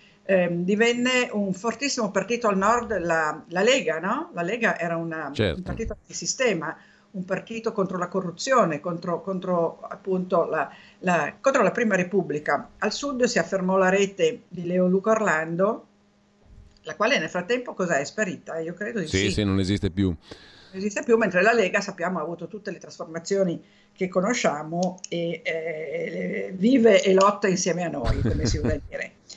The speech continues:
Speaker 1: E, e quindi cos'altro vogliamo dire? Beh, sembra, qualcuno disse che il pool
Speaker 2: Beh, c'è da
Speaker 1: era
Speaker 2: dire
Speaker 1: comprato
Speaker 2: effettivamente,
Speaker 1: addirittura
Speaker 2: Carla,
Speaker 1: dall'U S A.
Speaker 2: c'è da dire, Carla, che que-, tu hai toccato un argomento che secondo me è, mm, è merita-, meriterebbe un approfondimento, perché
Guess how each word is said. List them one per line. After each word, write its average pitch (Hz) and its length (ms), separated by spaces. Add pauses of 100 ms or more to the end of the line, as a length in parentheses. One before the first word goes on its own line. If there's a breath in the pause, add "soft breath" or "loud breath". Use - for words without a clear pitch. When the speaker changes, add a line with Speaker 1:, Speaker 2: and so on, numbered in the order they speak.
(380 loud breath)
Speaker 1:
E, 180 440 (100)
e 208 120
quindi 285 240
cos'altro 277 380
vogliamo 214 360
dire? 180 200
Beh, - 160 (120)
sembra, 262 600
qualcuno 233 440
disse 208 440
che 190 100
il 170 200
pool 254 220
Speaker 2:
Beh, - 140
c'è 165 180
da 170 100
Speaker 1:
era 208 120
Speaker 2:
dire - 0 (180)
Speaker 1:
comprato 127 160
Speaker 2:
effettivamente, 139 560
Speaker 1:
addirittura 277 200
Speaker 2:
Carla, 202 180
Speaker 1:
dall'U 240 180
S 170 80
A. 147 120
Speaker 2:
c'è 135 180
da 127 120
dire, 127 320
Carla, 117 300
che 85 160
que-, 95 220
tu - 100
hai 90 200
toccato 80 380
un 76 200
argomento 87 520
che 78 80
secondo 85 360
me 107 340
è, 71 40
mm, 67 500
è 80 140
merita-, 85 680
meriterebbe 117 720
un 95 480
approfondimento, 90 920
perché 95 380